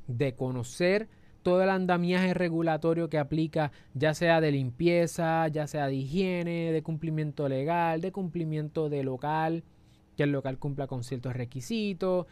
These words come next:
A lo mejor ahora hay que poner cosas distintas en los, ¿verdad? Para tapar y proteger a las personas, el equipo de la máscara,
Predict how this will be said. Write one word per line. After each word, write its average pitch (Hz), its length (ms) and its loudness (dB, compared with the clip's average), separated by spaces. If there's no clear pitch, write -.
A 175 100 2
lo 185 120 6
mejor 175 420 0
ahora 165 220 0
hay 170 60 -2
que 185 140 -4
poner 165 400 -4
cosas 170 320 -6
distintas 170 640 -4
en 156 140 -2
los, 143 280 -2
¿verdad? 139 460 -2
Para 139 220 -2
tapar 151 480 -2
y 151 120 0
proteger 143 380 -2
a 147 60 2
las 147 140 0
personas, 175 760 -2
el 139 140 0
equipo 127 360 -4
de 127 100 -2
la 127 120 -2
máscara, 156 680 0